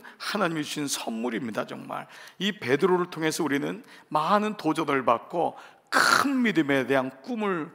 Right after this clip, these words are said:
꾸게 되죠. 이 베드로를 묵상하면서 사실 오늘날은 열두 제자 중에 좀 비교한다면은요, 베드로보다는 빌립이나 도마 같은 사람이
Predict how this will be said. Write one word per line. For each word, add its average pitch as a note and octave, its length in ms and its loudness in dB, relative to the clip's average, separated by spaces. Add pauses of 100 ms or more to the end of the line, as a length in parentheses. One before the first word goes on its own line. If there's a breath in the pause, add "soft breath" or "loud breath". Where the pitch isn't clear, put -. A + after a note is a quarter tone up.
꾸게 G3+ 300 0
되죠. - 480 -6 (400 loud breath)
이 F#3+ 100 -2
베드로를 G#3 500 4
묵상하면서 D#3 760 2
사실 C3+ 520 0
오늘날은 C#3 800 0
열두 D#3+ 360 0
제자 C#3 340 0
중에 C3+ 280 -6
좀 C#3 280 -8
비교한다면은요, B2 1080 -2 (440 loud breath)
베드로보다는 C#3 1080 0 (420 loud breath)
빌립이나 C#3+ 1120 0
도마 G3 400 2
같은 F#3 320 0
사람이 D3+ 540 2